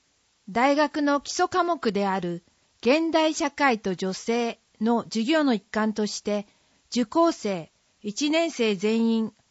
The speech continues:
及び教職員が長崎サルクを体験することで、長崎の歴史、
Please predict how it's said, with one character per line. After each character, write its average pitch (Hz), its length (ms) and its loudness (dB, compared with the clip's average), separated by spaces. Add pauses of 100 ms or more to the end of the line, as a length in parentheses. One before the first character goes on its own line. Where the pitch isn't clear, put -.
及 247 260 4
び 254 140 -4
教 277 240 2
職 302 320 -2
員 233 180 0
が 185 240 -6 (260)
長 233 300 2
崎 339 260 -4
サ 330 200 2
ル 339 100 0
ク 262 140 -2
を 190 100 2
体 208 240 -4
験 214 220 -2
す 202 120 -6
る 196 80 -2
こ 202 140 -4
と 196 160 -4
で、 175 240 -6 (440)
長 233 260 2
崎 247 280 -2
の 196 220 -2 (240)
歴 202 260 -2
史、 226 360 -4